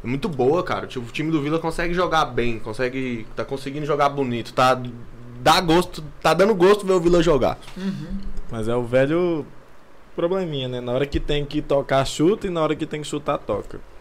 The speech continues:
Speaker 3: <laughs>
Speaker 1: Acontece.
Speaker 3: Aí tá sendo assim os últimos jogos, mas o Vila melhorou muito ofensivamente, a gente não pode negar, todo jogo a gente tá saindo com mais de dez finalização, muito raro quando isso não acontece.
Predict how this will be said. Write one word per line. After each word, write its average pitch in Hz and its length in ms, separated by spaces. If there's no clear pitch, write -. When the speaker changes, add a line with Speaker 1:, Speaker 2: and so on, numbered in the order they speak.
Speaker 3:
<laughs> 160 380
Speaker 1:
Acontece. 117 540
Speaker 3:
Aí 120 420
tá 139 360
sendo 143 220
assim 160 340
os 151 100
últimos 131 360
jogos, 120 400
mas 117 440
o 123 60
Vila 113 260
melhorou 135 260
muito 151 280
ofensivamente, 123 680
a 120 40
gente 117 200
não 123 80
pode 120 240
negar, 123 320
todo 131 240
jogo 127 220
a 127 40
gente 127 140
tá 127 100
saindo 123 300
com 131 160
mais 123 280
de 165 60
dez 123 280
finalização, 117 680
muito 139 280
raro 120 300
quando 117 260
isso 113 160
não 117 100
acontece. 110 560